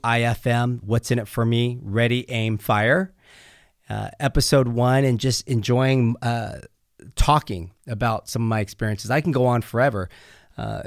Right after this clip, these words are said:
especially being a speech communication major. And it, it was a great having Marnie, a surprise visit. Uh, you probably set that up, Murph, because I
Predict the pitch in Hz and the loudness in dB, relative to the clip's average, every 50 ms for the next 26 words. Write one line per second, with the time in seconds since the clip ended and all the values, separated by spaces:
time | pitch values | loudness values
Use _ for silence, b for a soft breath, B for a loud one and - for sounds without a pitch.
0 | 131 - - - - 143 139 - - 110 101 117 113 107 - - - 127 117 - | -10 -10 -4 0 2 2 2 2 0 0 2 2 0 0 -2 -4 -6 -6 -6 -6
1 | - - 113 113 110 107 101 - 123 131 131 - - 113 104 101 95 98 113 117 | -4 -2 0 0 0 0 -2 0 0 0 0 0 0 0 0 0 -2 -2 0 0
2 | 123 131 139 143 147 156 165 151 151 117 - 143 156 165 160 - 131 151 151 151 | 2 2 2 2 2 2 2 2 0 0 2 2 2 2 0 -2 -2 0 0 0
3 | 143 151 143 127 113 - b b b _ _ - - 107 110 117 139 170 185 175 | 2 2 2 0 -2 -4 b b b _ _ -4 -2 0 2 2 2 2 2 2
4 | 117 95 - - _ _ _ _ _ - - - - 151 139 - - - 143 147 | 0 -4 -8 -14 _ _ _ _ _ -10 -6 -4 -2 -2 -4 -4 -2 -2 0 0
5 | 151 160 147 123 107 107 139 160 156 156 113 87 - - b b b b b b | 0 0 -2 -2 0 0 2 2 0 -2 -6 -8 -10 -18 b b b b b b
6 | b b - 113 120 120 107 - - - - - 110 107 110 117 131 165 160 - | b b -6 -4 -4 -4 -4 -8 -14 -18 -16 -14 -14 -10 -4 -2 0 0 2 6
7 | - 170 180 175 170 - - 151 139 127 - 113 110 110 104 101 - - - 110 | 6 6 6 4 2 0 2 2 2 2 2 0 0 0 -2 -4 -6 -14 -16 -16
8 | - - 104 104 110 120 143 156 - - 147 127 - 143 127 120 123 147 165 160 | -14 -8 -4 0 2 2 2 2 0 -4 -8 -6 -4 -4 -2 0 0 0 0 -2
9 | 123 | -4